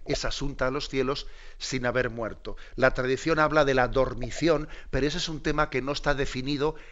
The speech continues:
en el dogma de la asunción de María a los cielos. Si María murió y después de ello, ¿eh?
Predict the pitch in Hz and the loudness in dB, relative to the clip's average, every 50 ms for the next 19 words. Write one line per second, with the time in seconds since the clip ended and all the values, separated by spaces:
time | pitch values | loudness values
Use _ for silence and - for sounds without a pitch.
0 | - - - 123 120 120 120 123 120 120 120 143 151 143 143 139 151 151 147 139 | -12 -4 -2 -2 0 0 0 0 0 0 2 2 2 2 2 2 2 2 2 2
1 | 131 127 127 123 - - 127 120 - - 117 117 - 139 143 139 135 127 120 120 | 2 4 4 2 2 2 -2 -2 -2 -4 -6 -6 -2 -2 -2 0 0 0 0 0
2 | 123 135 131 120 104 - - 110 110 107 104 - - 113 113 120 139 156 147 131 | 2 2 0 0 -2 -6 -6 -6 -4 -4 -4 -6 -6 -6 -4 -2 0 2 2 2
3 | - - - - - - - - 127 143 156 175 175 160 147 139 139 156 190 - | 0 -2 -10 -16 -14 -14 -12 -10 -8 -4 -2 -2 0 0 2 4 2 2 2 -2
4 | - - - - - - - - - - - - - - - - - - 143 127 | -8 -10 -10 -10 -8 -8 -10 -10 -10 -12 -12 -12 -10 -10 -10 -10 -6 -4 -4 -2
5 | 110 107 - - - 131 135 139 117 110 123 127 151 160 135 - - - - - | -2 -4 -6 -4 -2 0 0 0 0 0 0 0 0 0 -2 -6 -12 -12 -14 -12
6 | - - - - - - - - - 120 139 | -12 -14 -12 -12 -12 -12 -10 -10 -10 -10 -12